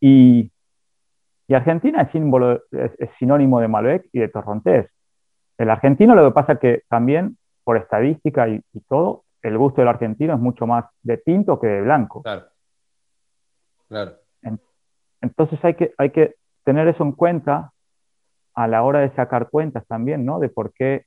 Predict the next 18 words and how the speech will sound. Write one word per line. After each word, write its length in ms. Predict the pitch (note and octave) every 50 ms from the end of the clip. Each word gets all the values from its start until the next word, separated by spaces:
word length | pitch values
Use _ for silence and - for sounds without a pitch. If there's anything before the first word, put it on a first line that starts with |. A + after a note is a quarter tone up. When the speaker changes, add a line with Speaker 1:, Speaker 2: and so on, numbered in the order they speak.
| _
Speaker 1:
decimos 340 | - A#2 - - B2+ B2 B2
Argentina 420 | C3+ A#2 A#2 B2+ A#2 - C#3+ C#3 C3+
Malbec, 340 | B2+ A#2+ B2 C#3 D#3+ D#3 _ _ _
pero 160 | - A#2 A2
bueno, 340 | A#2 C3+ D3+ C#3 A2+ F#2 - _ _ _ _ _ _ _ _ _ _ _ _ _ _ _ _ _ _ _ _ _ _ _ _ _ _ _ _ _ _
sí, 140 | D#3 D3+ C#3+
Argentina 800 | A#2+ A#2 - A#2+ A2+ - - C#3+ D#3+ D#3 C#3+ C3+ A#2 A2+ - _ _ _ _ _ _ _ _ _ _ _ _ _ _
es 120 | - B2 C3
Maradona, 500 | C#3+ B2+ A#2+ A#2+ C3 D#3 D#3+ C#3 A#2 -
pero 140 | A2 A2+
Maradona 520 | A2+ A2+ A2 G#2+ G#2+ G#2 A#2+ C3 D3 D3 - -
y, 320 | B2+ A#2+ A#2+ C3 - -
y, 220 | A#2+ A2+ A2+ - _ _ _ _ _ _ _ _ _ _ _ _ _ _ _ _ _ -
y 80 | B2
Manu 220 | A#2+ B2 C3 C#3 C3
Ginóbili 580 | - C#3+ C3 D3 E3 F3 F3+ F3+ F#3 E3+ - _ _ _ -
es 120 | B2+ A2 -
un 200 | C3+ B2 A#2+ -